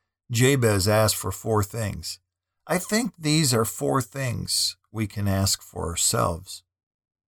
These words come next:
Bless me. Jabez didn't mess around.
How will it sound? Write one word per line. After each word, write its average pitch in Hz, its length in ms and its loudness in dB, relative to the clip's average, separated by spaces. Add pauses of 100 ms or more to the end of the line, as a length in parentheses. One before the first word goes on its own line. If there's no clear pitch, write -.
(300)
Bless 180 420 4
me. 110 300 0 (1600)
Jabez 180 520 4
didn't 139 280 4
mess 123 280 4
around. 107 640 4